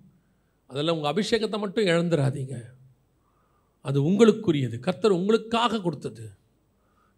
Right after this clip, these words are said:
இஸ்ரவேலர்கள் இழந்த மாதிரி நீங்க இழந்துட்டீங்கன்னா அந்த இடத்துக்கு வேறொருத்தரை கர்த்தர் கொண்டு வந்துருவார்.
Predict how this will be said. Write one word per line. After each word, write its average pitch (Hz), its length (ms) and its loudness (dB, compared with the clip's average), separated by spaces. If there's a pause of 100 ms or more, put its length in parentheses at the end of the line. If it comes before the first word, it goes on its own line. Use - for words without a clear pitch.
இஸ்ரவேலர்கள் 160 640 0
இழந்த 180 320 -2
மாதிரி 180 260 -2
நீங்க 151 200 0
இழந்துட்டீங்கன்னா 143 760 -2 (180)
அந்த - 160 -18
இடத்துக்கு 147 380 -6
வேறொருத்தரை 147 480 -2
கர்த்தர் 135 300 -12
கொண்டு 113 280 -8
வந்துருவார். - 400 -12